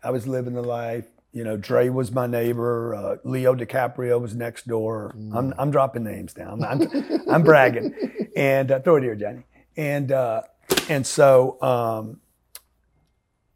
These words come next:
Speaker 1: when two thousand eight happened, I had three companies. The first two got crushed, and the third one was just frozen. It was a real estate company, and I couldn't do anything. And my hands were tied. I was like, I was like,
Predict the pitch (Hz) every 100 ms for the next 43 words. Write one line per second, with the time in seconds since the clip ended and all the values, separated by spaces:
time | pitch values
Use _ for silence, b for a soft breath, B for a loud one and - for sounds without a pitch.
0 | _ _ _ _ 151 151 - 202 190 170
1 | 151 156 202 196 135 127 139 127 113 -
2 | 156 175 135 110 120 127 - - _ _
3 | _ _ _ _ 127 117 156 156 - 170
4 | 156 127 - 151 123 - - - _ -
5 | 120 113 - 143 139 131 120 120 120 113
6 | 117 - - 113 87 85 - - 120 113
7 | 123 135 123 113 110 113 107 107 107 117
8 | 123 110 104 101 - - _ _ b b
9 | b b 147 143 143 175 135 123 117 113
10 | 123 127 131 113 _ 139 135 139 113